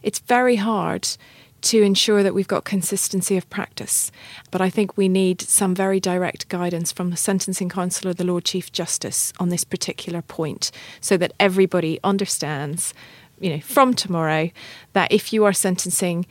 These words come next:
an adult, you must check if they are the primary carer of children, and then you must work out, find out what's gonna happen to those children. There needs to be a change across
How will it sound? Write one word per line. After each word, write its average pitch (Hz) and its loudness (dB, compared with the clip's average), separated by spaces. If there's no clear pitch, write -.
an 208 6
adult, 165 2
you 185 0
must 180 0
check - -2
if - -8
they 175 0
are 175 0
the 170 -4
primary 180 -2
carer 160 -4
of 180 -4
children, 156 -2
and 180 4
then 170 2
you 170 2
must 160 -4
work 156 -4
out, 139 -4
find 190 0
out - -2
what's - -4
gonna 175 -4
happen 170 -6
to - -8
those 151 -4
children. 156 -6
There 202 6
needs 196 4
to - -6
be 196 6
a 190 2
change 190 0
across - 2